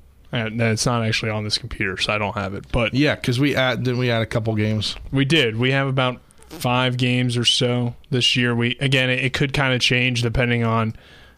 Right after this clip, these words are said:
Speaker 1: weather, of course.
Speaker 2: Yeah, we had
Speaker 1: Obviously,
Speaker 2: that happen a
Speaker 1: games
Speaker 2: few times
Speaker 1: canceled
Speaker 2: last
Speaker 1: last
Speaker 2: year.
Speaker 1: year, so we could add a few games in here. So about five regular season, and then we'll, we'll try to do the sectionals and regionals as well. But,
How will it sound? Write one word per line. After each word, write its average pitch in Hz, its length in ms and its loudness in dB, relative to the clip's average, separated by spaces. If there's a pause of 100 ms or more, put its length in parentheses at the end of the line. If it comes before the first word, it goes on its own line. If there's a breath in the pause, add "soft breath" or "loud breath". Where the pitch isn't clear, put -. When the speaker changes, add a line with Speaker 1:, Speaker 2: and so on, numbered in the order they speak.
(120)
Speaker 1:
weather, 120 460 2
of 113 80 -4
course. - 640 0
Speaker 2:
Yeah, 127 160 2
we 123 80 4
had 143 100 2
Speaker 1:
Obviously, - 40 -2
Speaker 2:
that 165 160 4
happen 156 200 4
a - 40 4
Speaker 1:
games 151 120 2
Speaker 2:
few 165 120 4
times - 80 2
Speaker 1:
canceled 160 260 2
Speaker 2:
last 151 180 4
Speaker 1:
last 120 160 2
Speaker 2:
year. 135 160 2
Speaker 1:
year, 120 140 2
so 123 180 2
we 117 140 2
could 120 240 2
add 120 240 2
a 117 40 2
few 120 220 0
games 117 400 2
in 117 180 2
here. 117 360 2 (340 loud breath)
So 120 480 0 (100)
about 156 240 0
five 147 360 0
regular 135 300 2
season, 135 380 0
and 131 120 0
then 123 140 0
we'll, 120 220 -2
we'll 127 100 0
try 123 200 0
to 120 60 2
do 117 120 0
the 117 80 0
sectionals 120 600 0
and 113 100 0
regionals 117 500 0
as 113 120 -6
well. 120 320 0
But, 113 240 -4